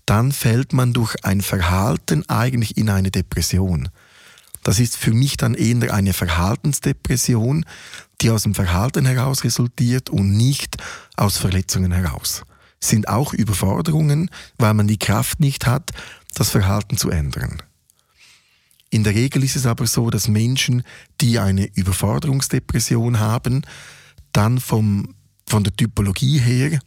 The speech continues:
auch an einem Punkt sind, wo sie sich sowieso mit sich selber auseinandersetzen müssen, wie das sie selber sind, wo es immer noch um Persönlichkeitsbildung geht. Wenn die Persönlichkeitsbildung abgeschlossen ist,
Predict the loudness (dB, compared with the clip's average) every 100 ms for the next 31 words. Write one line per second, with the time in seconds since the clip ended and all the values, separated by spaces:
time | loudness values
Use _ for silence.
0 | -8 -10 -12 -20 _ _ _ 0 2 0
1 | -4 -4 0 2 2 0 0 0 0 0
2 | 0 0 0 0 0 0 0 0 0 -4
3 | -20 -20 _ -10 -2 -2 0 0 0 0
4 | 0 0 -2 -2 0 0 0 0 0 0
5 | 0 0 0 -2 -2 -2 0 2 0 0
6 | 0 0 -2 -8 -20 -20 _ -2 0 0
7 | 0 -2 -2 -2 -2 -2 -2 0 2 2
8 | 0 0 -2 -2 0 0 0 0 -2 -2
9 | -2 0 0 -2 -4 -4 -2 -2 -2 -2
10 | -2 -2 -4 -6 -14 -16 -20 -20 -20 _
11 | 0 0 0 0 2 0 0 -2 0 0
12 | 2 0 -2 -2 0 0 0 0 0 0
13 | 0 -6